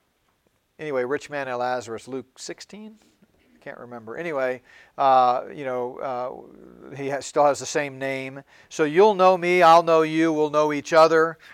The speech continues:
As to beyond that, it's difficult to speculate. If we're going to be serving a function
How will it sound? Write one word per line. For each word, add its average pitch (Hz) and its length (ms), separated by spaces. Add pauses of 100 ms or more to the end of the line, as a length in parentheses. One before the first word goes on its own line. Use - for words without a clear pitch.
(380)
As 160 320
to 156 160
beyond 151 500
that, 160 220
it's 135 160
difficult 151 600
to 127 340 (480)
speculate. 160 680 (300)
If 156 180
we're 147 80
going 180 280
to 180 60
be 160 140
serving 165 420
a 139 80
function 185 800